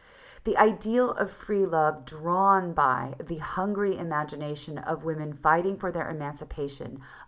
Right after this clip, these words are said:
undoubtedly corresponds to some extent to the norm of relationships between the sexes that society will establish. However, the social influences are so complex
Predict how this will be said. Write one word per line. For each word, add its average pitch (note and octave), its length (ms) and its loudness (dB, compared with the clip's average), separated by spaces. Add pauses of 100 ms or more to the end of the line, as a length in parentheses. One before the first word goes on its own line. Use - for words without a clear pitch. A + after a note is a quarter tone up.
undoubtedly G#3 800 2
corresponds D#3+ 920 -2
to - 120 -8
some A3+ 260 -2
extent - 560 -8 (240)
to F#3+ 140 -2
the E3+ 160 -4
norm F3 480 2
of F#3 160 -2
relationships D3 880 -4
between E3+ 420 -6
the F#3+ 80 -8
sexes - 480 -10
that - 160 -6
society C3 640 -4
will E3 600 2
establish. - 800 -14 (640)
However, G3+ 680 4 (480)
the F#3+ 100 0
social - 600 2
influences F3+ 680 -4
are E3 200 0
so F#3 280 -2
complex - 840 -6